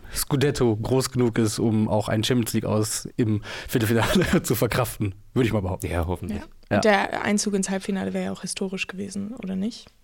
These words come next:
Speaker 1: Ich glaube, ja.
Speaker 3: Also ich glaube,
Speaker 2: Stimmt,
Speaker 3: das,
Speaker 2: ja, müsste
Speaker 3: ja.
Speaker 2: sein.
Speaker 1: Ja.
Speaker 3: Also allgemein finde ich's cool, dass der italienische Fußball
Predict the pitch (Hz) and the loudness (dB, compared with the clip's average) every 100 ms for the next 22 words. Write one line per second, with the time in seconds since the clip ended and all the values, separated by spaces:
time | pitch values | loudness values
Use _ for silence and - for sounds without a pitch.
0 | - - 190 107 101 110 190 101 - 190 | -8 -2 2 2 2 -2 -4 -6 -6 -6
1 | 202 190 - - - - 95 82 95 87 | -6 -8 -14 -20 -18 -12 -10 -6 -6 -4
2 | - 95 101 90 87 82 - 98 - _ | -4 -2 -2 -2 -4 -8 -4 -2 -4 _
3 | - - - - - 202 202 214 220 214 | -20 -20 -20 -12 0 6 8 8 6 6
4 | 233 240 226 214 - 226 226 226 202 - | 6 6 4 4 0 2 4 4 2 0
5 | 190 196 196 196 202 196 202 196 196 190 | -2 0 0 0 -2 -4 -4 -2 0 0